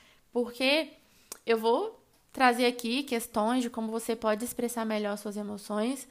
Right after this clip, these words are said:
mas se existe algum bloqueio, se existe alguma barreira, se existe algo, sabe, que pega aí dentro de você, quando você pre-, está sentindo alguma coisa, quando você pe-, pensa ali, precisa expressar alguma emoção,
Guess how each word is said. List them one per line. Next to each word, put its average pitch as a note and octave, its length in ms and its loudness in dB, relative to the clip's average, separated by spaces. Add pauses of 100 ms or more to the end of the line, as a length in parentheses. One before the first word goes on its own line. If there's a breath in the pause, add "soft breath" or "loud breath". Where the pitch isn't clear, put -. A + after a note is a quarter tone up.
(460 soft breath)
mas A#3 180 0
se B3+ 80 -4
existe C4+ 260 -2
algum D4 280 0
bloqueio, C4 720 2
se A#3 120 -4
existe A3+ 280 -2
alguma C4 300 0
barreira, A#3 680 2
se G#3+ 140 -4
existe A#3+ 440 -2
algo, A#3+ 440 0 (360)
sabe, D4 240 2
que - 120 -10
pega C#4+ 440 2
aí A#3 100 4
dentro B3 320 -2
de G#3 100 -6
você, A3+ 540 2 (840 loud breath)
quando A3+ 180 -2
você A3+ 240 0
pre-, A3 360 -2
está B3 300 2
sentindo B3+ 380 -2
alguma A3 240 0
coisa, A3+ 200 0
quando A3+ 120 -6
você A3+ 220 -4
pe-, A#3+ 600 -4
pensa B3+ 360 -2
ali, A#3 160 -2
precisa A#3+ 560 -2 (240 loud breath)
expressar A3 400 -2
alguma A3 440 2
emoção, A3+ 640 0